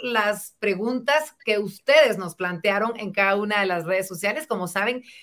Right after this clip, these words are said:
siempre antes de finalizar nuestro webinar tenemos este espacio de quince, dieciocho, dependiendo de cuántas preguntas nos hayan hecho ustedes, de qué tan, tantas preguntas se hayan repetido, porque muchas veces no nos da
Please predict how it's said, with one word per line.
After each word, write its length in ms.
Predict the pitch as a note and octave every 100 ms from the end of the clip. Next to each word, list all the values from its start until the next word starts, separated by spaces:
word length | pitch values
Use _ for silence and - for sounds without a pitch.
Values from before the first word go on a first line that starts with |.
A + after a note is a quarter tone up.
| -
siempre 400 | A#3+ A#3 A3+ A3
antes 360 | A#3 E4 D#4+
de 80 | A#3+
finalizar 480 | A3+ F#3 F3+ E3+ F#3+
nuestro 260 | G#3 G#3
webinar 360 | F3 F#3+ G#3+ G3+
tenemos 320 | E3 F3+ A3
este 220 | A3 G#3+
espacio 320 | F#3+ E3+ E3+ F#3+
de 120 | E3+
quince, 300 | G3+ G3 G3
dieciocho, 340 | F3 F#3 F3+
dependiendo 440 | G#3 G#3+ B3 D#4+ A4
de 100 | C4+
cuántas 300 | C#4 B3+ -
preguntas 460 | G3 F3+ E3+ E3+
nos 160 | E3+ E3+
hayan 200 | G3 F#3+
hecho 220 | G3 G3+
ustedes, 300 | G3 G3+ F#3+
de 100 | F#3+
qué 100 | A3+
tan, 260 | A3+ A#3+ A#3+ - _ -
tantas 340 | A#3+ A#3+ C4
preguntas 380 | B3 G3+ G#3 G#3+
se 80 | A3+
hayan 200 | A#3+ B3
repetido, 680 | A#3+ G3+ G3 - A3+ G#3+
porque 240 | G3+ F3 F#3
muchas 240 | G3 A#3
veces 180 | A3+ A3
no 140 | A3
nos 200 | A3 A#3
da 300 | A#3 A#3+ A#3+